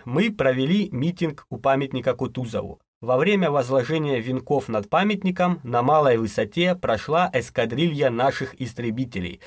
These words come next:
под командованием Николая Трофимова, которая салютовала стрельбой из пушек и пулемётов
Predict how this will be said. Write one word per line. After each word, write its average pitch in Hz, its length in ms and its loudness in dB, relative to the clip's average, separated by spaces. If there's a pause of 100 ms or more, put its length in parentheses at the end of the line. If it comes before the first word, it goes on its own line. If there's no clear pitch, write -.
(280)
под 110 180 -2
командованием 156 800 2
Николая 113 480 2
Трофимова, 107 760 -4 (320)
которая 180 680 0
салютовала 131 800 2
стрельбой 131 600 0
из 113 260 -8
пушек 180 420 0
и 110 60 -6
пулемётов 147 640 0